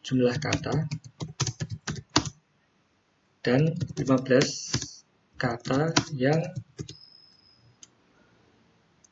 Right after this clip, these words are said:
kata paling umum digunakan, paling umum digunakan.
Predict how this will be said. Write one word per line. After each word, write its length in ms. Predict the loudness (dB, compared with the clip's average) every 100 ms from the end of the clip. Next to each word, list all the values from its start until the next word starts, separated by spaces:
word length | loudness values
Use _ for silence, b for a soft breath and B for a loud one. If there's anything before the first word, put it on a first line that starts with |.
| -20 -20 -20 -20 -20 _ _ -20 -20 -20 _ _ _ _ _
kata 280 | -6 0 2
paling 200 | 2 2
umum 120 | 0 -2
digunakan, 440 | -6 -12 -14 -16 -16 _
paling 320 | -10 -6 -6 -6 -4 -4 -6 -10 _ -6
umum 320 | -2 -2 -2 -4 -6 -12 -12 -14 -6 -6 -6 _ _ _ -16 -4
digunakan. 1400 | -2 -2 -4 -2 0 2 4 4 2 -2 -4 -2 0